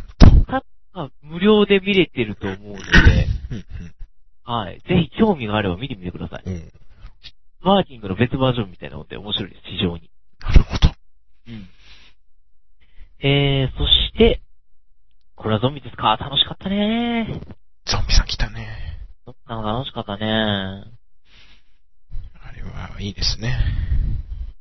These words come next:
Speaker 2: 特にあの、死んでって言われて何度も死んでいくっていうところあたり。
Speaker 1: 怖いですね。
Speaker 2: 文字でやるかっていう。
Speaker 1: うん。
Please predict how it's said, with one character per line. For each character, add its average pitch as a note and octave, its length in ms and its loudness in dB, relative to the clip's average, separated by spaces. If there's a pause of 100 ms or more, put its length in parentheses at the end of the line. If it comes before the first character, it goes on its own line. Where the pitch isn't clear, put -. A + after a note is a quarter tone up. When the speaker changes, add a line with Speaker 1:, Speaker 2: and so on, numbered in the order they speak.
(320)
Speaker 2:
特 B2+ 60 -16
に A2 100 -2
あ G2 80 0
の、 F#2 100 -6
死 C#3 220 -4
ん D3+ 40 -14
で E3+ 100 2
っ - 20 2
て - 140 0
言 F#2+ 100 -2
わ G2+ 60 -4
れ - 40 -10
て F2+ 100 -8
何 A#2+ 160 0
度 G#2+ 80 -10
も F2+ 60 -6
死 G#2+ 140 -10
ん G#2 40 -12
で G#2 80 0
い G2+ 60 -2
く G2 100 0
っ - 40 0
て - 160 -10
い F2 40 -2
う - 40 -6
と - 100 2
こ - 140 8
ろ - 100 10
あ - 60 4
た - 80 -4
り。 - 60 -8 (260)
Speaker 1:
怖 G#2+ 200 -2
い F#2+ 40 -6
で E2 80 -10
す - 160 -4
ね。 A2 260 -8 (220)
Speaker 2:
文 F#3 120 4
字 E3 120 2
で A2 80 2
や F#2 120 4
る F#2 120 2
か F2+ 80 -2
っ - 80 -8
て - 160 -16
い - 100 -14
う。 - 40 -16 (240)
Speaker 1:
う G#2+ 40 -6
ん。 G2 180 -8